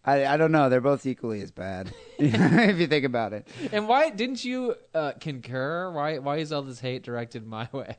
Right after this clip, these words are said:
Speaker 1: Because you're the one who brought it up. I would have never made that observation. I don't look at, you know, ob-, chicks in dudes' homes and think, "Wow, that's probably been shoved up his ass."
Speaker 2: Yeah.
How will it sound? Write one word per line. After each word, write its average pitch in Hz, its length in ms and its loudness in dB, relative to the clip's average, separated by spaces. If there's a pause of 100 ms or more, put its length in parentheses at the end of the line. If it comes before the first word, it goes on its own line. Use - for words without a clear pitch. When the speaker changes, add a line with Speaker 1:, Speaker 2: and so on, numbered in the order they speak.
Speaker 1:
Because 190 280 2
you're 240 120 6
the 240 80 6
one 240 120 6
who 240 60 6
brought 220 260 4
it 226 60 4
up. 240 240 6
I 165 80 8
would 196 140 6
have 185 100 6
never 160 340 6
made 139 280 4
that 127 140 4
observation. 113 640 0
I 151 60 4
don't 214 220 4
look 175 200 6
at, 147 240 2 (120)
you 147 120 2
know, 131 140 6
ob-, 131 220 4
chicks 131 220 2
in 123 80 2
dudes' 123 220 0
homes 123 300 -4
and 110 120 -4
think, 110 260 -6 (280)
"Wow, 151 400 4
that's 147 180 0
probably 151 300 4
been 131 160 4
shoved 123 280 2
up 113 100 0
his 104 140 -6
ass." 104 480 -4
Speaker 2:
Yeah. 113 240 -10